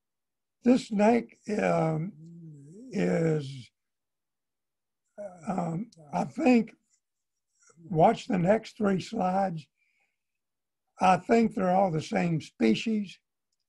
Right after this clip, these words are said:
And if I'm correct in identifying them, they've got a really good,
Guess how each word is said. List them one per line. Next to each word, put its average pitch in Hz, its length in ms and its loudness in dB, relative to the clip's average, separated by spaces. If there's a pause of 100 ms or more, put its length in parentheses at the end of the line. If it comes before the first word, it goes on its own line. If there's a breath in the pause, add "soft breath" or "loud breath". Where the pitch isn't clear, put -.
(580)
And 175 240 0
if 202 220 2
I'm 180 220 2
correct 190 640 0
in 180 160 -4
identifying 202 840 -2
them, 147 220 -8 (920)
they've 165 220 0
got 190 180 4
a 175 60 0
really 202 300 2
good, 175 520 0